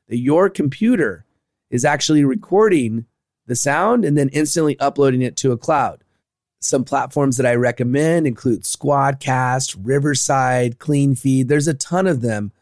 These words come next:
They all have features that allow you to record locally and then upload immediately following that recording, and it happens in real time. So again, you're gonna get much better sound when it's recorded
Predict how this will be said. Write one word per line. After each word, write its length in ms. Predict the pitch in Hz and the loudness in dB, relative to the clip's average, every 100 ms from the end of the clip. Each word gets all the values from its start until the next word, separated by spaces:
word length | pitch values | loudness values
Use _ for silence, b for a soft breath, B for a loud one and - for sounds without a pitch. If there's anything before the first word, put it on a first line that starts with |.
| _ _ _ 123 | _ _ _ 0
They 100 | 147 | 2
all 200 | 185 196 | 4 4
have 380 | 180 156 143 - _ _ | 4 2 0 -6 _ _
features 500 | 147 143 - 110 104 | -2 0 0 -2 -2
that 100 | 117 | -2
allow 260 | 117 123 135 | 0 0 2
you 180 | 147 135 | 2 0
to 140 | 139 | 0
record 680 | 127 - - 143 156 180 175 - | -2 -4 -4 2 4 4 0 -2
locally 840 | 139 165 233 220 131 113 104 107 - _ _ _ _ _ | 0 2 2 2 0 2 -2 -4 -10 _ _ _ _ _
and 120 | 120 | 0
then 120 | 135 135 | 2 2
upload 680 | 139 139 143 135 127 123 | -2 0 4 4 6 2
immediately 600 | 127 123 127 127 117 120 110 | 0 2 2 2 0 -4 -4
following 520 | - 120 117 117 113 | -2 -2 0 0 0
that 200 | 110 - | 0 -4
recording, 560 | 107 104 156 139 107 104 | -8 -2 2 2 0 -6
and 100 | 101 | -6
it 40 | |
happens 400 | 127 135 123 107 | -6 -4 -4 -4
in 120 | 113 | -2
real 220 | 117 113 107 | -2 -2 -4
time. 420 | 143 131 101 85 _ _ _ _ - | -4 -4 -4 -10 _ _ _ _ -4
So 140 | 143 | 0
again, 340 | 139 147 95 - _ _ _ _ _ | 2 0 -2 -10 _ _ _ _ _
you're 160 | 135 151 | -2 2
gonna 140 | 180 | 2
get 120 | 165 | 2
much 380 | 139 156 175 151 | 2 2 0 2
better 240 | 160 156 | 2 4
sound 480 | 135 156 143 127 120 | 2 0 0 0 0
when 100 | 117 | 0
it's 180 | 117 - | -2 -2
recorded 640 | 117 - 147 143 139 131 | -4 -2 2 4 4 2